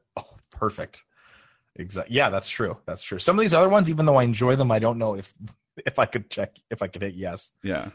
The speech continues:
Speaker 1: on
Speaker 2: they're
Speaker 1: some
Speaker 2: not
Speaker 1: of them.
Speaker 2: necessarily helpful, uh, but this one,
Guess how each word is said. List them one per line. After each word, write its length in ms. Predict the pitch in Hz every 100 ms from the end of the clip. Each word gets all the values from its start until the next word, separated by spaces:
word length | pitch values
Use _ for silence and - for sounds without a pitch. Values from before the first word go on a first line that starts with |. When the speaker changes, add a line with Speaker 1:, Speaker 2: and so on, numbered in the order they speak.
| -
Speaker 1:
on 80 | 95
Speaker 2:
they're 80 | 107
Speaker 1:
some 40 |
Speaker 2:
not 80 | 131
Speaker 1:
of 60 | -
them. 60 |
Speaker 2:
necessarily 460 | 143 - 131 123 107 -
helpful, 580 | 131 - - 95 87 - _ _ _ _ _ _ -
uh, 220 | 85 85
but 160 | 82 87
this 180 | 175 -
one, 220 | 170